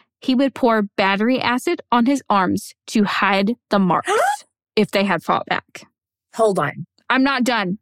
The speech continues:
Speaker 1: I'm not
Speaker 2: Wait,
Speaker 1: done.
Speaker 2: wait, before, before you keep going. He poured battery acid
Speaker 1: Battery acid.
Speaker 2: on himself?
Speaker 1: On himself.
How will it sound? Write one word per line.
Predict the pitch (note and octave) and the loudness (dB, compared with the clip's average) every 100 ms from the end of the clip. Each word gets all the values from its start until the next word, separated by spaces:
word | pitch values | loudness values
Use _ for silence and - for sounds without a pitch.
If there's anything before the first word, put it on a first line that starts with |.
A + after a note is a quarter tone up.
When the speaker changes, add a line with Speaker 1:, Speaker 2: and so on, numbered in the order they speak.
| _ | _
Speaker 1:
I'm | A#3 C4 | 0 2
not | C4+ | 2
Speaker 2:
Wait, | G#3 | 2
Speaker 1:
done. | G#3 | 2
Speaker 2:
wait, | G3 F3+ | 0 -2
before, | F3 E3 G3+ E3+ | -4 -2 -2 -2
before | F3 E3 F#3 | -4 -4 -2
you | E3 | -2
keep | F#3 E3 | -4 -2
going. | D#3+ D#3+ _ _ _ | -2 -4 _ _ _
He | - - A3+ A#3 | -20 -8 -6 -4
poured | - A3+ G#3 F3 | -2 0 0 0
battery | D#3 D3+ D#3+ F3 F3+ C#3 | 0 0 0 -2 -4 -2
acid | C#3 E3+ - F3+ D#3+ D3+ - _ _ - | -2 -2 -4 -2 0 -2 -10 _ _ -2
Speaker 1:
Battery | G#3 G3 F#3+ | -2 0 0
acid. | E3+ F3 - | -2 -2 0
Speaker 2:
on | F3 E3+ | 2 2
himself? | F3 E3+ D3 D3 - - E3+ D3+ A3+ C#4 - - - _ _ _ _ _ _ - | 0 0 0 -4 -8 -4 0 2 0 -4 -8 -18 -20 _ _ _ _ _ _ -2
Speaker 1:
On | G#3 | 0
himself. | G3 G3 - C#3 | 2 0 0 -2